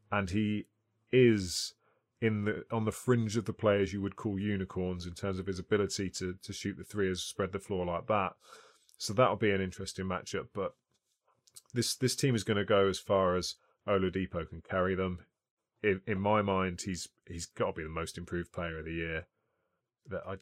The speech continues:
I, I, I can't think of anyone else who's just had that kind of step up in their game.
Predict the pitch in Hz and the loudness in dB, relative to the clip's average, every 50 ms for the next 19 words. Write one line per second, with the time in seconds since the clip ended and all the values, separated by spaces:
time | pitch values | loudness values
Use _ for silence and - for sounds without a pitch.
0 | - _ - 95 90 80 - _ _ - 95 - - 95 _ _ _ _ _ _ | -14 _ -10 -10 -10 -10 -14 _ _ -14 -14 -14 -14 -20 _ _ _ _ _ _
1 | - 107 98 - 120 107 101 87 - 110 95 92 92 104 98 98 92 92 92 92 | -14 -14 -6 -2 -2 -2 -2 -2 -4 -8 -8 -4 -2 -2 -2 0 -2 0 0 0
2 | 87 85 - - - 95 87 - - - 95 - - - - - 95 87 85 - | 0 -2 -4 -6 -6 -8 -8 -8 -8 -8 -8 -8 -8 -10 -6 -4 -4 -4 -4 -8
3 | _ - - 101 92 - - - - 101 92 85 82 - - - 95 87 - - | _ -4 0 0 0 0 -2 -6 -6 -6 -6 -6 -6 -8 -4 -4 -4 -4 -4 -6
4 | 87 - - 90 87 85 82 82 - 87 82 82 82 82 82 85 | -10 -8 -8 -10 -8 -8 -8 -6 -4 -4 -4 -4 -4 -8 -10 -12